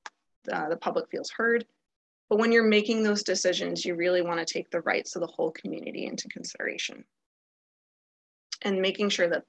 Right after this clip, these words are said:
you're following those policies, you're meeting your values and your principles as an institution. I say this, um, as my library does not have a reconsideration policy.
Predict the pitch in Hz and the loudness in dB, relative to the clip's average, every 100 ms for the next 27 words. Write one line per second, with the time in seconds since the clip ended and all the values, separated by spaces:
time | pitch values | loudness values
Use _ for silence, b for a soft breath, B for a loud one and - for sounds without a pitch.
0 | - - 175 180 202 202 202 - 214 202 | -10 -4 0 2 2 0 0 -2 -2 -4
1 | 165 165 165 - _ _ _ _ - 180 | -4 -4 -6 -14 _ _ _ _ -8 -2
2 | 180 190 202 196 190 175 165 160 160 160 | 0 2 4 4 4 4 4 0 -4 -6
3 | - - _ - 170 156 - 160 - - | -8 -10 _ -10 -8 -6 -6 -6 -4 -4
4 | - - - - - - 110 - - - | -6 -8 -10 -10 -10 -10 -8 -8 -10 -16
5 | _ _ _ _ _ _ _ _ _ - | _ _ _ _ _ _ _ _ _ -20
6 | - _ _ _ _ _ _ - 214 214 | -20 _ _ _ _ _ _ 0 0 6
7 | 254 240 226 214 - - 202 190 - _ | 6 8 6 2 -2 2 4 4 0 _
8 | - - _ - 202 196 190 - - _ | -20 -20 _ 2 4 2 -2 -12 -18 _
9 | _ _ _ 214 214 233 247 254 220 214 | _ _ _ 4 4 6 6 6 6 4
10 | 208 - - 220 214 180 175 175 - 165 | 4 2 2 2 4 2 0 -4 -2 -2
11 | - 190 - - - 180 - - - - | -2 -4 -6 -10 -4 -2 -2 -4 -6 -8